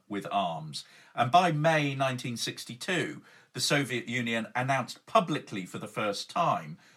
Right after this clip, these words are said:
that it was supplying arms to Cuba. And by July of that same year, nineteen sixty-two, Cuba was the best equipped army in the entirety of Latin America. It had thousands of Soviet missiles.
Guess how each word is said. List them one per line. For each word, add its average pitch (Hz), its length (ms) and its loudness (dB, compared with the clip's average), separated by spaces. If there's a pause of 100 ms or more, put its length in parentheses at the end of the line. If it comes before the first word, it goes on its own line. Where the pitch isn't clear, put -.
(160)
that 123 100 0
it 123 100 -2
was 120 120 -6
supplying 127 1000 2
arms 82 460 -4
to - 80 -16
Cuba. 78 540 -8 (420)
And 123 160 4
by 127 200 8
July 131 960 6 (300)
of 101 160 -6
that 113 220 2
same 101 320 -2
year, 98 200 0
nineteen 95 440 -4
sixty-two, 98 680 -6 (280)
Cuba 135 560 4
was 98 220 -4
the 95 100 -10
best - 640 0
equipped - 640 -8 (120)
army 95 500 2 (300)
in 104 200 0
the 101 260 -2
entirety 110 960 -2
of 95 160 -8
Latin 92 420 -6
America. 85 580 -8 (240)
It - 140 -8
had - 180 0
thousands 139 640 0
of 123 100 -8
Soviet 107 640 -2
missiles. 139 880 2